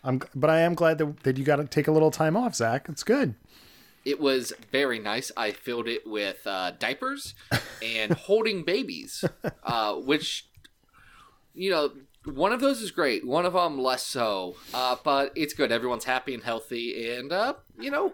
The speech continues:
Speaker 2: we're here. And I think, I think I was a little inspired.
Speaker 1: Oh, really?
Speaker 2: Uh, with this break.
Speaker 1: Yeah.
Speaker 2: I was thinking of the children.
Speaker 1: Mm-hmm.
Speaker 2: I was thinking of the youths
Speaker 1: The
Speaker 2: of
Speaker 1: young,
Speaker 2: our country.
Speaker 1: the youngins.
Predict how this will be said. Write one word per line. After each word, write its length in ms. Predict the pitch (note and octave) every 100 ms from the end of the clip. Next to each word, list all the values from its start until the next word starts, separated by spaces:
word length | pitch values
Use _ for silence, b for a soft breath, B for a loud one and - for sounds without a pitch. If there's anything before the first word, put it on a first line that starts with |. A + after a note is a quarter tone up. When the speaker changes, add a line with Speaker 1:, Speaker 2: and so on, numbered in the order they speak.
| -
Speaker 2:
we're 200 | F3+ C#4+
here. 320 | C4 C4 G#4+ B B B B
And 240 | A3 A3+ A3+ - -
I 60 |
think, 280 | - C#4+ - _ -
I 60 |
think 220 | G3 B3+ C4
I 40 |
was 100 | A#3+ G3
a 40 |
little 200 | F#3+ G3
inspired. 680 | D#3+ - D3+ C#3+ G2+ F#2 - _ -
Speaker 1:
Oh, 280 | G3+ G2 - -
really? 260 | C#3 B3+
Speaker 2:
Uh, 240 | C3 A#2 A2
with 180 | C#3+ C#3
this 140 | C#3 C3
break. 360 | C3 F#2+ F2 -
Speaker 1:
Yeah. 320 | B2+ F3 A2 E2+ B B _ _
Speaker 2:
I 80 | G#3
was 100 | A#3
thinking 220 | D#4 C4+
of 100 | G3
the 60 | -
children. 460 | - A#2+ B2+ D3 D#3
Speaker 1:
Mm-hmm. 260 | C3+ C3 A2 - - - b b b b b -
Speaker 2:
I 40 |
was 100 | E3
thinking 240 | B3+ B3 F3+
of 140 | C3
the 60 | A#2
youths 480 | B2 C#3+ D#3 D#3 -
Speaker 1:
The 80 |
Speaker 2:
of 40 | B2+
Speaker 1:
young, 100 | B2+
Speaker 2:
our 120 | C3+
country. 480 | - B2 - B2 A#2
Speaker 1:
the 140 | C#3 C3+
youngins. 600 | C3+ C#3 D3+ D#3 -